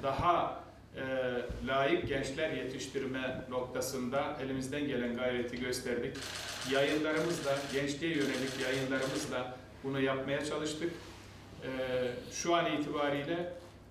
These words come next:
e, manevi rehberlerimiz özellikle, e, üniversite öğrenci yurtlarında,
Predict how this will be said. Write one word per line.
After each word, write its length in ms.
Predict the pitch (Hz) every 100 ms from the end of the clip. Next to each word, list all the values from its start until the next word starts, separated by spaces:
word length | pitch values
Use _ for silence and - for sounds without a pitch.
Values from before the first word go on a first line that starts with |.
| - 147
e, 360 | 135 131 131
manevi 580 | 135 143 156 165 180 151
rehberlerimiz 1000 | 147 147 151 143 139 135 135 165 165 - - - -
özellikle, 840 | 135 135 147 151 - 139 139 139 - 139 127
e, 120 | 127
üniversite 480 | 135 143 156 151 147
öğrenci 560 | 131 131 135 135 135 143
yurtlarında, 800 | 135 131 131 123 120 117 117